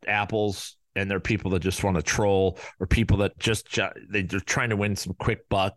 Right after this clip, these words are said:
and cash, it's, it's not what we are and what we do, and it's not what I do, and it's not, not any of our motivation. And the majority of our people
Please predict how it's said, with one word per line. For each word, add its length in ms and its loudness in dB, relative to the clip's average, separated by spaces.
and 180 -2
cash, 400 -2
it's, 640 -2
it's 220 0
not 360 0
what 260 2
we 200 4
are 300 4
and 80 0
what 220 -2
we 180 0
do, 400 4
and 280 -2
it's 140 -8
not 180 -2
what 100 0
I 220 2
do, 400 0
and 100 -2
it's 180 -8
not, 220 0
not 360 -2
any 180 2
of 60 2
our 100 2
motivation. 880 2
And 180 -4
the 40 0
majority 400 2
of 80 2
our 120 2
people 680 0